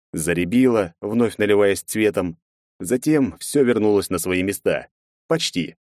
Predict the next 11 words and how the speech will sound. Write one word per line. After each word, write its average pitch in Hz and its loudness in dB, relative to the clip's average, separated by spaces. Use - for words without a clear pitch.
На 82 -2
пляже 117 2
кое-что 92 0
изменилось. 90 -4
На 90 0
земле 113 4
валялись 95 2
груды 95 0
одежды 92 0
и 92 -2
доспехов. 110 -2